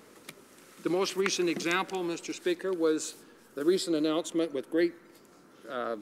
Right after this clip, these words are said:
confetti in the air and great splendor. They announced the Canadian Housing, National Housing Strategy. There was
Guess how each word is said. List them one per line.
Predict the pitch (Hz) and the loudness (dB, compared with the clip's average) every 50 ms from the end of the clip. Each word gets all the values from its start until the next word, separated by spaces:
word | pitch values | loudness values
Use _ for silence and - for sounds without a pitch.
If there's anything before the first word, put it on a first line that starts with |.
| - - - - | -10 -18 -16 -10
confetti | - - - - 185 196 202 202 202 196 | -8 -8 -2 2 2 4 4 4 2 2
in | 196 180 | 4 4
the | 175 170 170 | 6 6 6
air | 170 170 175 175 170 | 6 6 4 4 2
and | 143 113 | 0 0
great | 127 156 170 165 | 2 2 2 0
splendor. | - - - 147 156 156 151 156 156 151 147 - - - - - - - - - - - | -2 -6 -4 -2 0 0 2 4 4 2 2 0 -8 -20 -20 -20 -20 -20 -20 -14 -4 0
They | 151 156 | 2 4
announced | 156 160 160 165 160 - - | 4 4 4 2 0 -4 -8
the | 147 | -8
Canadian | - - 156 160 160 156 160 143 | -4 0 2 2 2 2 0 0
Housing, | - 165 151 160 151 139 147 151 139 139 147 - - - - - - - - - | 0 2 2 2 2 2 0 -4 -4 -4 -8 -12 -20 -20 -20 -20 -20 -14 -4 -2
National | 147 160 160 - - 165 151 | 0 0 0 0 -2 -6 -6
Housing | - 151 147 139 - 151 123 | -2 0 -2 -2 -2 -4 -8
Strategy. | - - - 151 131 131 127 120 - 98 101 - - - - - - - - - - - - - 139 | -8 -4 -2 -2 -2 -2 -4 -6 -8 -10 -14 -14 -18 -20 -20 -20 -18 -16 -16 -16 -14 -14 -8 0 2
There | 175 190 202 | 4 4 6
was | 190 185 180 165 - - | 6 6 4 4 0 -4